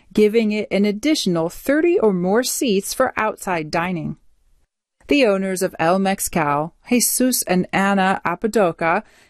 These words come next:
teamed with owners of Village Square Shopping Center, Gene and Mark Rissmiller,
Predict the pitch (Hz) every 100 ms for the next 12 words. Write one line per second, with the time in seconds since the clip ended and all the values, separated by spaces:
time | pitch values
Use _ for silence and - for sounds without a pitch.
0 | _ - 311 302 208 196 - 226 254 202
1 | 170 170 - 175 170 185 226 - - 196
2 | 170 214 - 302 302 190 - 160 151 147
3 | 160 - 170 175 - 240 240 233 196 180
4 | 170 175 - 214 240 - 175 151 143 151